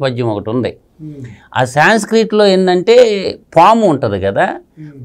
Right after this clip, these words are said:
Speaker 1: పాముకి నిలువెల్ల విషం ఉంటది. ఈడికి కూడా అరికాల నుంచి శిరస దాకా విషమే, అంటే విష బీజాలు నాటుకొని ఉండన్నమాట.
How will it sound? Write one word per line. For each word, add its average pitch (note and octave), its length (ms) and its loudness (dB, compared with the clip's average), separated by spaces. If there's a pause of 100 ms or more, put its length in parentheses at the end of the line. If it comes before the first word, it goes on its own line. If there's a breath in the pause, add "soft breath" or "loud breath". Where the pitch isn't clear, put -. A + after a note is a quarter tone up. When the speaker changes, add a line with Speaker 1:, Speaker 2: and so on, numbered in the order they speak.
Speaker 1:
పాముకి A#3 560 4
నిలువెల్ల G#3+ 520 6
విషం F#3+ 340 0
ఉంటది. G#2 460 -4
ఈడికి G3 460 2
కూడా A#3+ 260 6
అరికాల G3+ 560 4
నుంచి G#3 280 -4
శిరస F#3+ 340 -2
దాకా G3+ 340 2
విషమే, D3 520 -2 (160)
అంటే F3 500 0
విష C#3 420 -2
బీజాలు F3+ 560 2
నాటుకొని D3+ 520 -2
ఉండన్నమాట. E2 560 -8